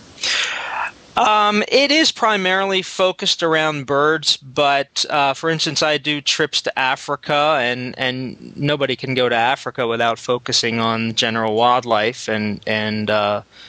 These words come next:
and landscapes and things like that. So, uh, uh, I'm definitely trying to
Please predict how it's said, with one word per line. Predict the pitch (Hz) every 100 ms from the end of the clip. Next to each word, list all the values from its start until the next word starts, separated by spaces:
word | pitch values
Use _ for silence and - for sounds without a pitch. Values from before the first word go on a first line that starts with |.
| - -
and | 113 113
landscapes | 113 117 - - 113 113 -
and | 107
things | - 123 117
like | 104 104
that. | 117 123 113 -
So, | - 123 113 113 113
uh, | - 120 113 110 110 113 _ - - - - -
uh, | - 117 117 110 - _ _ - - -
I'm | 110 160 160
definitely | 180 190 170 139
trying | 131 - 143 143 139 131
to | - 135 127 123 120